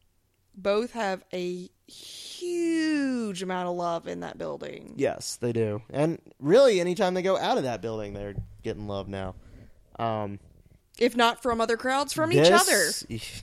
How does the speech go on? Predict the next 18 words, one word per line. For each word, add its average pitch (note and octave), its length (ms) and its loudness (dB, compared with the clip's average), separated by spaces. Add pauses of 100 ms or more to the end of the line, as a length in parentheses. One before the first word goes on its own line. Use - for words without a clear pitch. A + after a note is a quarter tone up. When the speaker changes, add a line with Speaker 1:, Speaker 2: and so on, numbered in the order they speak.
(640)
Speaker 1:
other. A3+ 140 -6 (120)
Speaker 2:
<laughs> - 20 -20 (1160)
This D#3 600 4
is, C3 920 2 (580)
I B2+ 100 0
can't E3+ 300 2
believe C#3+ 340 2
I'm B2 160 0
saying A#2 320 -4
this A#2+ 280 -2
on A2+ 140 -4
a A2 60 -2
night A2 320 -2
I A2 140 -2
saw G#2+ 540 -2 (1120)
Henry A#2+ 280 0
versus G#2+ 340 0
Sabre. G#2+ 420 -2